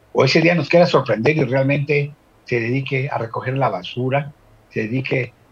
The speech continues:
a arreglar toda la estru-, la infraestructura urbana,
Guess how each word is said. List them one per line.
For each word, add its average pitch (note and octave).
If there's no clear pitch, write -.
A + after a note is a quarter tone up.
a A2
arreglar A#2+
toda F3+
la D#3+
estru-, B2
la A#2+
infraestructura A#2+
urbana, C3+